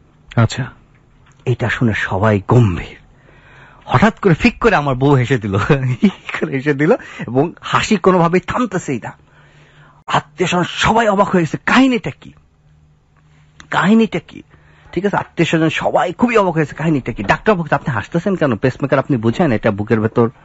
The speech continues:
Speaker 2: হ্যাঁ, অপারেশন করে সার্জারি করে বসাতে হবে, এটা খুবই এক্সপেন্সিভ, খুবই রিস্কি, হ্যান ত্যান অমুক তমুক।" মিতুর হাসি কোনো অবস্থাতেই থামে না।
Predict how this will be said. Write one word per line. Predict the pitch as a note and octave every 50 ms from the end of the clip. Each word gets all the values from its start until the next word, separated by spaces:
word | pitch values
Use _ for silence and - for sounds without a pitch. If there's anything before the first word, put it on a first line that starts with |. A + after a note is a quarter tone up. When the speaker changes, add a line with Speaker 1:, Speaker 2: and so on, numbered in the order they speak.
| - - _ _ -
Speaker 2:
হ্যাঁ, | D3 E3+ D3+
অপারেশন | A2 F#2 - A2+ - B2 A2+ A2
করে | A2+ A2
সার্জারি | A2 A#2+ A2 G#2 G#2+ G#2+
করে | A2 G#2+
বসাতে | G2+ G#2+ - - A#2 - A#2
হবে, | A2 G#2 G#2
এটা | G#2 - A#2 G#2+ - - - - - - -
খুবই | - A#2 C3+ C#3
এক্সপেন্সিভ, | C3 - - - C#3+ C#3 - - D3 C3+ - _ -
খুবই | A#2 A2+ C3 C#3
রিস্কি, | C3 C3 - - - D3+ C#3 C#3 C3+ - - - - -
হ্যান | - G2+ A#2 B2 C3 C3+
ত্যান | A#2+ - B2+ B2 B2
অমুক | B2 B2+ B2+ B2 - -
তমুক।" | A#2+ A2+ D3 G3+ F#3+ - - - - - - - - - A2
মিতুর | C3 E3 D#3+ G#3 F#3+
হাসি | D3+ - C3+ C3 - - C3+
কোনো | - C#3+ D3 D#3+
অবস্থাতেই | G3 F3+ - - - C#3 B2 A#2
থামে | G#2 - - F2 D#2+ E2
না। | F2+ -